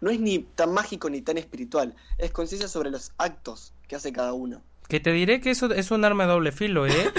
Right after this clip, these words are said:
Speaker 2: <coughs> Hay personajes que hablan completamente desde un enfoque negativo, co-, que lo disfrazan de una manera positiva, y lo único que hacen es que entre más quieres estás <laughs> alejado, más gente tienes. ¿Por qué?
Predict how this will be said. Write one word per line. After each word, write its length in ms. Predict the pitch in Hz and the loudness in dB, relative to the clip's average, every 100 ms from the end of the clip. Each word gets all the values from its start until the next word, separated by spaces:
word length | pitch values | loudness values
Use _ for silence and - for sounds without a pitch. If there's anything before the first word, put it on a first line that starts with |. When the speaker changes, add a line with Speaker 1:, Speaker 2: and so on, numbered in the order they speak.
| - | -4
Speaker 2:
<coughs> 180 | 311 - | -6 0
Hay 120 | 190 | 4
personajes 520 | 214 180 175 175 175 | 4 6 4 4 2
que 80 | 165 | 2
hablan 200 | 160 151 | 4 4
completamente 680 | 143 147 196 220 196 180 175 | 0 0 2 2 2 0 0
desde 220 | 147 156 | 0 0
un 100 | 165 | 0
enfoque 360 | 160 160 165 | 0 -2 0
negativo, 720 | 147 123 123 - 160 143 131 214 - - - - | 0 0 -2 -2 0 2 0 -2 -4 -2 -2 -2
co-, 200 | - 160 151 - | -2 -2 -2 2
que 260 | 156 143 139 - | 4 4 0 -2
lo 300 | 160 156 156 | 4 8 8
disfrazan 560 | 151 - 214 240 190 | 6 4 4 4 2
de 40 | 175 | 4
una 140 | 175 | 4
manera 400 | 165 147 147 147 | 4 2 2 2
positiva, 640 | 139 131 127 135 131 180 233 - - - | 0 -4 -4 0 4 4 2 -14 -20 -4
y 100 | 156 | 2
lo 120 | 170 | 4
único 320 | 208 254 190 | 4 4 2
que 80 | 185 | 4
hacen 220 | 180 180 | 2 4
es 320 | 170 160 151 - | 2 0 -4 0
que 80 | |
entre 220 | 165 160 156 | 0 2 4
más 200 | 202 240 | 2 2
quieres 240 | 254 226 | 0 0
estás 280 | 180 190 185 | 2 0 2
<laughs> 20 | |
alejado, 480 | 180 135 170 160 175 | 2 2 2 2 4
más 260 | 185 202 | 4 4
gente 320 | 185 196 190 185 | 4 0 2 0
tienes. 360 | 202 208 147 | 0 0 0
¿Por 180 | 135 147 | -2 0
qué? 200 | 180 180 | 2 0